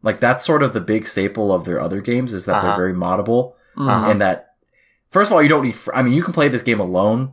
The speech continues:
Speaker 1: but I feel like this game's more fun with friends. It can be fifteen years down the line and you can go play Oblivion, right? But ten years net from now,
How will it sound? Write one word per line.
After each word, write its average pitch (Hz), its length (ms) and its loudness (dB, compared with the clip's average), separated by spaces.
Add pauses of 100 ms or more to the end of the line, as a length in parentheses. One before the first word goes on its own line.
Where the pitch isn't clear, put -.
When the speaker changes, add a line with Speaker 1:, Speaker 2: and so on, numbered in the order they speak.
Speaker 1:
but 98 100 2
I 95 40 2
feel 127 160 2
like 110 140 0
this 104 120 -8
game's 101 240 -4
more 95 120 -6
fun 92 180 -4
with 85 100 -10
friends. 98 540 -4 (720)
It 123 160 -2
can 147 160 2
be 131 160 2
fifteen 131 440 -2
years 113 200 0
down 107 160 0
the 98 80 -2
line 95 320 -2
and 90 100 -6
you 92 80 -4
can 92 180 -6
go 92 140 0
play 90 500 0 (1080)
Oblivion, 87 680 -4
right? 90 360 -2 (440)
But 98 340 0 (920)
ten 143 260 0
years 143 280 0
net 117 180 -2
from 110 160 -2
now, 98 480 0